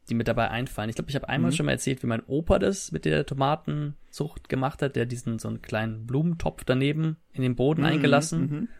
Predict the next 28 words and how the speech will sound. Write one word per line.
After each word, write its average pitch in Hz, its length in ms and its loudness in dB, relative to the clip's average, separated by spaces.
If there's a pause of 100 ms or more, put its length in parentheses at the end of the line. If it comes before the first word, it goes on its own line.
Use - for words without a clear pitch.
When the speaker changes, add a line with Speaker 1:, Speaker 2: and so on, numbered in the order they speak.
(280)
Speaker 1:
den 127 120 2
er 123 60 4
dann 123 120 2
immer 127 160 2
voll 135 200 4
gemacht 131 220 2
hat 120 140 -6
mit 117 180 0
Wasser, 131 320 4
wo 123 60 2
dann 120 120 2
unten 143 280 -2
durch 123 160 0
das - 180 -4
Loch 127 240 0 (460)
floss 131 180 4
das 117 160 -2
Wasser 123 240 2
halt 117 140 2
nach 117 120 0
unten 175 280 2
an 120 100 2
die 113 100 -2
Wurzeln. 127 540 0 (680)
Ich - 100 -16
vermute 147 340 4
mal, 147 200 8
das 127 220 0